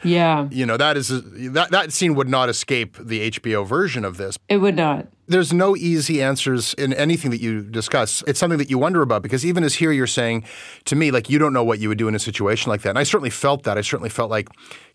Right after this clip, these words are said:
Speaker 2: check your sense of superiority here, 'cause this is a, this is a,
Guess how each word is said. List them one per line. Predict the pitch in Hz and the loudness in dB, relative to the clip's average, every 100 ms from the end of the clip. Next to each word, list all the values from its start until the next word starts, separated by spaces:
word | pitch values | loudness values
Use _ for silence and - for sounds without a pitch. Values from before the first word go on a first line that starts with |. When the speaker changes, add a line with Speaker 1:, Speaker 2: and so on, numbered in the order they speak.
| _ | _
Speaker 2:
check | - 185 185 | -2 -2 0
your | 143 | -2
sense | - 123 | 0 -2
of | 110 | -2
superiority | 127 110 113 107 104 107 107 | -4 -2 0 0 0 0 -2
here, | 98 90 | -4 -8
'cause | 90 98 | -8 -6
this | 107 104 | -4 -4
is | 98 | -4
a, | 101 | -4
this | 113 107 | -4 -4
is | 98 | -2
a, | 92 | -2